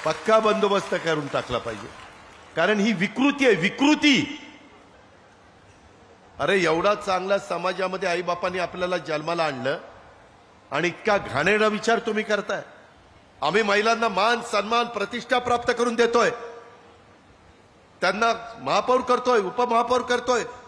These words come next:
सभापती करतोय, जिल्हा परिषद अध्यक्ष करतोय. आता पुढच्या निवडणुकीपासून आमच्या आमदार आणि खासदार वन थर्ड महिला होणार आहेत, त्याचं बिल पास झालं. ही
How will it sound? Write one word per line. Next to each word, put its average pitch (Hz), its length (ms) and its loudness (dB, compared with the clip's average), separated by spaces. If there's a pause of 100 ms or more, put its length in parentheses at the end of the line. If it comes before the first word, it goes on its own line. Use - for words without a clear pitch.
(440)
सभापती 233 420 0
करतोय, 247 360 0
जिल्हा 202 280 -2
परिषद 240 380 -4
अध्यक्ष 233 360 -2
करतोय. 247 440 -2 (680)
आता 190 240 2
पुढच्या 214 400 -2 (360)
निवडणुकीपासून 226 840 -2 (460)
आमच्या 190 360 -2
आमदार 214 340 -2
आणि 247 260 -2 (460)
खासदार 185 380 0
वन 240 200 0 (100)
थर्ड 240 180 0 (120)
महिला 214 240 -2
होणार 226 280 0
आहेत, 226 120 -2 (460)
त्याचं 190 240 -6
बिल 240 120 -10
पास 254 260 -8
झालं. 208 260 -8 (1400)
ही 240 180 2